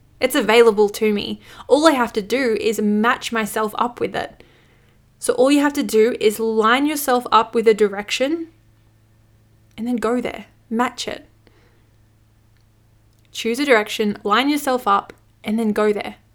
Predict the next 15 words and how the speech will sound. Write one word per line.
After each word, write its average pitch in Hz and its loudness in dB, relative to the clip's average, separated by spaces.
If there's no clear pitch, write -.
And 240 -2
that's 233 0
exactly 233 -2
what 233 4
I'm 208 0
doing. 202 -2
And 220 -2
that's 208 0
exactly 226 0
what 226 2
I 214 0
want 208 -2
you 214 -2
to 196 -2
do. 202 -8